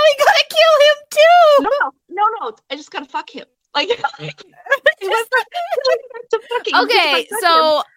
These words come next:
Speaker 1: this just turned into a porno. So maybe we can just sell those sex tapes and make more than ten grand.
Speaker 3: It's a fucking snuff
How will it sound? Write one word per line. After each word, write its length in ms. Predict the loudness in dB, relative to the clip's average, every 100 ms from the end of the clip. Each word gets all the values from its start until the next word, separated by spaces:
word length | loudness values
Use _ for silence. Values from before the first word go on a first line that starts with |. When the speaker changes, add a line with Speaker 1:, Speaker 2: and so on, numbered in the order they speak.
| _
Speaker 1:
this 220 | -12 -10
just 180 | -8 -6
turned 180 | -4 -4
into 220 | -4 -4
a 80 | -4
porno. 760 | -4 -4 -2 -2 -4 -6 -10 -16
So 180 | -8 -6
maybe 220 | -2 0
we 100 | 0
can 140 | 0 -4
just 180 | -6 -8
sell 380 | -2 0 0
those 280 | 0 -4 -4
sex 360 | -6 -6 -6 -10
tapes 520 | -8 -6 -8 -10 -20 -6
and 180 | -4 -2
make 260 | -2 -4
more 260 | -6 -8 -8
than 180 | -10 -12
ten 220 | -12 -12
grand. 520 | -10 -10 -10 -14 -20 _ _ _ _ -8
Speaker 3:
It's 160 | -4 -4
a 20 |
fucking 440 | 0 -2 2 0 -2 _ -4
snuff 260 | 0 0